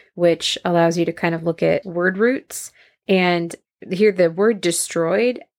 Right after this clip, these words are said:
also has the idea of being silenced. And I think that's really interesting that it has the idea of being silenced. And then he goes on to say that he has unclean lips.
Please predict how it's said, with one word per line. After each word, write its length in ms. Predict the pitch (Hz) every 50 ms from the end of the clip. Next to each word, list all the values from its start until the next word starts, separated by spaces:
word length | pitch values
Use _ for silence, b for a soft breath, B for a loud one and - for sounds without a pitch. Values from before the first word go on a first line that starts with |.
| _ -
also 320 | 196 190 185 - - 196
has 300 | 196 185 185 175 175 180
the 140 | 175 175 170 170
idea 440 | 165 165 156 165 165 165 165 - -
of 260 | 180 175 170 - _ _
being 580 | - 170 165 160 156 156 156 156 160 180 202 - _
silenced. 1040 | - - - - 170 143 139 160 165 196 220 247 294 - - - - - - - - _ _
And 400 | 196 190 185 180 180 175 175 175 - _ _ _
I 100 | - 190
think 220 | - - 214 208 -
that's 260 | 196 185 185 - 180
really 340 | 170 175 185 185 185 185 185
interesting 800 | - - 180 170 - 202 202 190 - - 208 208 208 208 208 208
that 360 | 175 180 165 160 160 160 - - _ _
it 120 | - 185 185
has 260 | 190 196 185 190 180
the 140 | 185 196 190
idea 360 | 185 180 165 180 185 180 175
of 120 | 170 160 -
being 420 | 180 175 170 165 165 165 160 175 - b b b b b b b b b b b b _ _ _ _ _
silenced. 920 | - - - - 202 202 214 226 208 185 170 165 165 165 170 - - - -
And 180 | - 185 180 175
then 140 | 180 170 180
he 100 | 190 190
goes 220 | 190 190 185 165
on 220 | 185 175 180 180 175
to 60 | 175
say 420 | 165 - - 185 185 185 180 170 165
that 240 | 160 165 160 -
he 160 | 165 - 202 190
has 220 | 180 180 180 165 - -
unclean 720 | 190 190 190 190 185 - - - 190 180 175 170 160 151
lips. 580 | 151 170 - - - _ - - - - - -